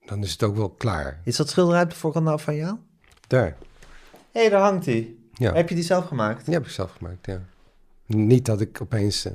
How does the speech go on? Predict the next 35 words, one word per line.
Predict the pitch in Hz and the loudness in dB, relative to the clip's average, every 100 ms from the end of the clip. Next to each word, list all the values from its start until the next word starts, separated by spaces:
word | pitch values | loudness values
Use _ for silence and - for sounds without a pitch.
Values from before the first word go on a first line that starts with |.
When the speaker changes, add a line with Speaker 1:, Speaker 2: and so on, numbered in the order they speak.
| 95 | -8
Speaker 1:
sch-, | - - - _ _ _ | -6 -6 -8 _ _ _
eh, | 95 92 87 90 - _ _ _ _ _ _ _ | -10 -8 -8 -12 -18 _ _ _ _ _ _ _
ambities | - 110 104 110 104 - | -4 0 2 2 0 0
heb | 107 - | -2 -2
om | 101 | -8
schilder | 98 - 104 101 | -6 -4 -2 -4
te | 90 | -6
worden | 90 90 90 | -8 -8 -8
of | 90 | -12
zo. | - 92 98 98 _ _ _ | -14 -14 -14 -16 _ _ _
Speaker 2:
Maar? | - 113 117 - - - | -2 0 0 -2 -8 -12
Speaker 1:
Dat | 87 - _ _ _ _ _ _ _ _ _ _ | -12 -12 _ _ _ _ _ _ _ _ _ _
Speaker 2:
Waarom | 117 117 120 | 0 0 2
kwam | 113 | -2
dat | 113 110 | -2 -4
zo | - | -6
uit | - 117 - | -4 -6 -6
dan? | 120 151 - | -8 -8 -2
Speaker 1:
Nou, | 135 117 113 | 6 8 6
omdat | 120 113 107 95 | 4 2 0 -2
de, | 113 117 | -2 -2
voor | 120 123 113 | 0 2 6
de | |
lol | 113 120 113 | 8 8 8
van | 90 92 | 6 0
het | 87 | 0
maken. | 95 98 113 139 117 - _ _ _ _ | -2 -2 -2 -6 -8 -14 _ _ _ _
Echt, | 95 92 | -12 -8
ik | 101 | -8
had, | - 87 - | -6 -8 -8
eh, | 92 87 90 87 87 - - - _ _ _ _ _ - - | -6 -6 -6 -10 -14 -18 -20 -20 _ _ _ _ _ -18 0
canvas | 117 104 87 85 - | 2 2 0 -4 -4
gekocht | - - 90 - | -8 -6 -6 -6
en | - | -8
olieverf. | - 101 98 - 85 87 - | -6 -6 -6 -8 -10 -10 -14